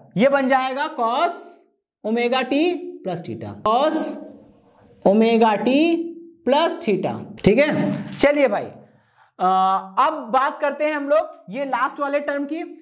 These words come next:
ठीक है, तो Q upon C, तो Q को हम लोग as it is रहने देंगे, नहीं, लेकिन Q की ये वाली वैल्यू इसको एक्सपेंड करके लिखेंगे। ठीक है, Q बराबर क्यू नॉट sin ओमेगा टी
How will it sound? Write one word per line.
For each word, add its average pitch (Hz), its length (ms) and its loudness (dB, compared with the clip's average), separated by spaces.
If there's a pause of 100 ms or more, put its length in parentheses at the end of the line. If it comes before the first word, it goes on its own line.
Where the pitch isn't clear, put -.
(120)
ठीक 302 140 -4
है, 240 140 0
तो - 300 -4
Q 320 320 -2
upon 311 400 -2
C, 214 240 -8
तो 277 260 0
Q 330 180 0
को 349 100 0
हम 320 240 -2
लोग 330 160 -2
as 277 200 -6
it 302 240 -8
is 294 60 -6
रहने 294 240 -2
देंगे, 285 460 -2 (320)
नहीं, 254 200 0
लेकिन 240 360 -2
Q 247 180 0
की 262 140 -4
ये 240 80 4
वाली 240 200 0
वैल्यू 240 480 -4
इसको 269 200 -2
एक्सपेंड 226 380 -4
करके 208 220 -4
लिखेंगे। 143 360 -6
ठीक 233 200 -2
है, 185 220 -2
Q 277 220 4
बराबर 240 500 0
क्यू 240 240 -4
नॉट 240 360 0 (1080)
sin 254 720 0 (440)
ओमेगा 240 640 2
टी 302 480 -4